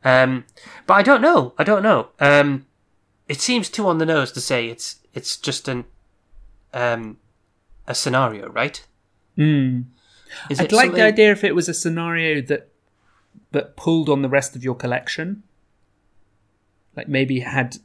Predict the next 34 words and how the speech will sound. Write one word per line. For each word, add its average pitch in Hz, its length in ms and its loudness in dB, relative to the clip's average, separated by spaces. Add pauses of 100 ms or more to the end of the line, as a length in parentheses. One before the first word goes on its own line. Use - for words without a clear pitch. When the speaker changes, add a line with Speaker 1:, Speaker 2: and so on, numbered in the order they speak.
Speaker 2:
like, - 180 -20
core 139 240 -2
set - 260 -6
cards 123 380 -8
or 123 40 -8
something 131 300 -8
like 120 160 -8
that. 127 240 -6
So 135 240 2 (240)
you 139 120 -4
didn't 151 200 2
have 143 180 -2
to 143 80 -4
print, 135 340 0
say, 120 500 -4
sixty - 520 -6
cards 123 460 -10
to 135 80 -8
make 135 160 -6
the 139 100 -8
scenario. 156 500 -6
Speaker 1:
Ah, 156 140 -12
Speaker 2:
You 127 80 -4
just 131 220 -4
had 127 100 -8
Speaker 1:
that's 127 60 -12
Speaker 2:
to - 60 -18
print 135 160 -4
an 143 180 -6
act 135 160 -2
Speaker 1:
good. 147 100 -10
Speaker 2:
and 123 80 -2
an 120 140 -2
agenda. 127 560 -4